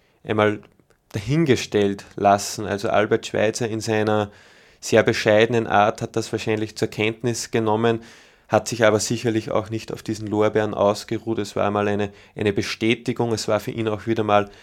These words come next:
eine Möglichkeit, öffentlich eine Plattform, äh, benutzen zu können. Das hat er auch gemacht. Also diese Rede über den Friedensnobelpreis, die ist ja bis heute erhalten, die ist auch wirklich sehr gut.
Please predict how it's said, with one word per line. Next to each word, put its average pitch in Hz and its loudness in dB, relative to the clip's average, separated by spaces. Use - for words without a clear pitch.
eine 107 0
Möglichkeit, 110 0
öffentlich 110 -4
eine 107 -4
Plattform, 113 0
äh, 107 2
benutzen 113 -2
zu 117 -4
können. 117 2
Das 110 -6
hat 104 -4
er 92 0
auch 101 -2
gemacht. 101 -2
Also 104 -10
diese 101 -6
Rede 104 2
über 107 -4
den 107 -2
Friedensnobelpreis, 107 -2
die 107 -6
ist 101 -10
ja 104 0
bis 101 -8
heute 101 -2
erhalten, 110 -2
die 104 -8
ist 104 -6
auch 101 -4
wirklich 110 -4
sehr 107 0
gut. 110 -2